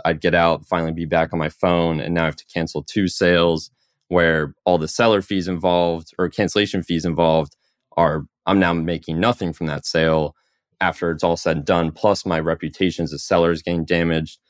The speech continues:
And yeah, so that's definitely where Copit came in, is trying to find a way that I could continue through college, get my degree, but maintain the side hustle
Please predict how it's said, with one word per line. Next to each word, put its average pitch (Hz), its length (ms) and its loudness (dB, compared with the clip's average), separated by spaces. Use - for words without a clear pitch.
And 110 100 4
yeah, 92 120 4
so 98 180 -4
that's 98 300 0
definitely 92 320 0
where 82 160 0
Copit 87 380 -2
came 85 220 -4
in, 82 200 0
is 80 120 -4
trying 90 240 -2
to 85 60 -2
find 85 240 0
a 80 60 0
way 82 260 2
that 80 300 0
I 87 140 2
could 85 460 0
continue 123 380 2
through 123 180 -2
college, 104 480 2
get 98 140 0
my 98 120 -2
degree, 90 580 0
but 95 120 0
maintain 92 480 -2
the 85 100 -4
side 107 260 2
hustle 82 580 -4